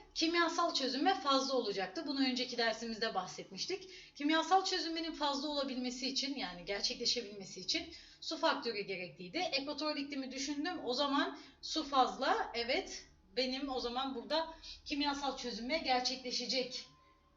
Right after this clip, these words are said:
diye söyleyebilmem lazım. Bunun dışında yüksek sıcaklıklar vardı, yağış fazlaydı. Bitki örtüsü de arkadaşlar böyle iklim tiplerine sahip yerlerin, yağışın ve sıcaklığın fazla olduğu yerlerde bitki örtüsü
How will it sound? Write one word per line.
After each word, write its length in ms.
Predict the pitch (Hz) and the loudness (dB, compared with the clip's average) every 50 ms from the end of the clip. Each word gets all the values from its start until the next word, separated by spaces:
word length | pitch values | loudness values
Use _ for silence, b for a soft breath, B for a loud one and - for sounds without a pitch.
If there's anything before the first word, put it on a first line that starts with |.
| _ _ _ _ _ _ _ _ | _ _ _ _ _ _ _ _
diye 220 | - 240 254 285 320 | -2 0 2 2 2
söyleyebilmem 800 | - - 262 240 240 240 247 240 226 240 240 240 240 233 226 | 4 4 6 6 6 6 4 2 2 0 0 0 0 0 -2
lazım. 440 | 214 202 190 185 180 175 - 349 370 392 - B B B B B B B B _ - | -2 -2 -2 -2 -2 0 0 0 0 0 -4 B B B B B B B B _ -2
Bunun 260 | - 339 392 403 415 | 0 2 4 4 4
dışında 400 | 415 403 392 381 359 330 311 302 | 4 4 4 4 4 4 4 4
yüksek 460 | 320 302 285 311 294 - - 381 381 - | 4 2 0 -2 -2 0 0 0 0 0
sıcaklıklar 760 | - 320 254 277 285 269 - 254 254 - - 254 233 214 196 | -2 -2 2 2 2 2 2 -2 -6 0 2 2 2 2 2
vardı, 460 | 208 196 185 185 180 185 285 349 370 370 - - - | 0 0 -2 -2 0 2 4 4 4 2 -2 -6 -4
yağış 360 | 233 269 294 320 311 - - | -2 0 2 4 4 2 2
fazlaydı. 720 | - 247 226 208 175 170 202 185 190 196 240 330 370 - - | 4 2 2 2 2 0 -2 -2 -2 -2 -2 -2 -2 0 0
Bitki 300 | 339 339 - - 392 381 | -2 -2 0 0 0 2
örtüsü 400 | 349 311 - - - - 262 226 | 2 0 -2 -4 -4 -4 -4 -2
de 60 | 233 | -2
arkadaşlar 640 | 233 226 214 - 220 196 202 202 - 226 214 208 | -2 -2 -4 -6 -6 -4 -2 -2 -2 -4 -4 -4
böyle 220 | 247 320 349 339 339 | -2 -2 -2 0 -2
iklim 320 | 302 285 - 262 240 226 | -2 -2 -4 -6 -6 -6
tiplerine 420 | - - - - 226 220 208 202 | -8 -10 -6 -4 -4 -4 -4 -8
sahip 400 | 196 - 247 220 214 208 202 - | -4 0 0 2 2 0 -2 -2
yerlerin, 500 | 208 196 185 180 180 175 170 160 - 185 | 0 0 0 0 0 -4 -6 -8 -10 -10
yağışın 440 | 196 202 214 240 240 - - 349 349 | -6 0 2 4 4 4 4 2 0
ve 100 | 349 339 | -2 -4
sıcaklığın 540 | 330 - 294 277 262 240 - 226 220 202 196 | -6 -4 -2 -2 -2 -2 -2 -6 -8 -8 -6
fazla 340 | - - 233 240 233 226 262 | -4 0 0 0 0 2 0
olduğu 260 | 240 214 190 185 185 | 0 0 -2 -4 -2
yerlerde 520 | 190 220 240 226 202 185 175 170 180 175 | 0 2 2 2 2 0 0 -2 -6 -8
bitki 260 | - 262 277 - 269 233 | -8 -8 -8 -4 -2 -2
örtüsü 420 | - - - - - 240 254 - | -2 -4 -6 -10 -8 -8 -10 -10